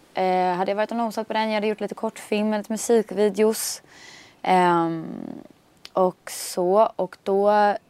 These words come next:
så var jag medlem i någon sån här, um, castinghemsida. Statist punkt se eller Filmcafé tror jag det var.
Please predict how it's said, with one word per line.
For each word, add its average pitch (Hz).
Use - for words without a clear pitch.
så 208
var 214
jag 208
medlem 190
i 190
någon 185
sån 190
här, 170
um, 170
castinghemsida. 175
Statist -
punkt 202
se -
eller 196
Filmcafé 202
tror 180
jag 160
det 165
var. 175